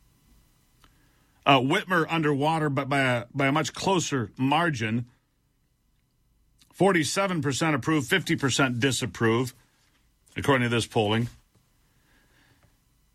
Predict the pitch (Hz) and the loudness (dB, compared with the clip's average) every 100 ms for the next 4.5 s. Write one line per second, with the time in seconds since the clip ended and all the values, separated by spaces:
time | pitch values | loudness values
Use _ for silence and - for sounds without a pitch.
0 | - - 135 220 226 202 208 170 170 175 | -6 2 4 4 4 0 -2 0 -4 -2
1 | 185 160 143 - 214 175 190 147 220 202 | -2 0 -2 -2 -2 -2 -2 -2 0 0
2 | 185 180 151 143 175 160 143 156 135 156 | 0 -2 -2 -2 0 0 -2 -2 -2 0
3 | 151 123 175 160 143 131 139 143 120 - | 0 0 0 0 0 -4 -4 -2 -2 -2
4 | 170 156 135 120 | 0 2 0 -4